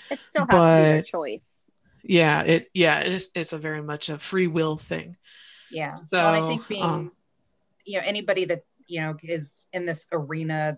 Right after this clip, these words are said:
Speaker 3: has these abil-, whatever it is, you know, you're, you're sensitive to start out with. So that's a good friend of mine who, you know, kinda like what you're saying, Kat, have the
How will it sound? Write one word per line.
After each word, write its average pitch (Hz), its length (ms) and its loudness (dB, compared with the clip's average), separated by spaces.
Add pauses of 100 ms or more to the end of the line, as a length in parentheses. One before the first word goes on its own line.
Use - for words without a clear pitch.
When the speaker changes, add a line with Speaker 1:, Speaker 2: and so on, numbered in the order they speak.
Speaker 3:
has 160 200 -4
these 151 220 -10
abil-, 156 380 -8 (120)
whatever 151 400 -2
it 143 100 -4
is, 151 260 -6 (460)
you 175 100 -6
know, 156 140 -2
you're, 160 260 -2
you're 165 240 -2
sensitive 202 600 -2
to 160 80 -10
start 160 320 0
out 147 220 2
with. 143 240 -6 (120)
So 156 680 0 (300)
that's 175 480 -2
a 165 180 -4 (720)
good 202 160 -2
friend 185 200 0
of 180 40 -2
mine 165 240 0
who, 165 200 -8
you 165 140 -6
know, 143 200 -6 (480)
kinda 185 160 -2
like 175 160 -2
what 170 100 -6
you're 160 120 -4
saying, 151 180 -10
Kat, 147 320 -6
have 160 180 -6
the 156 320 0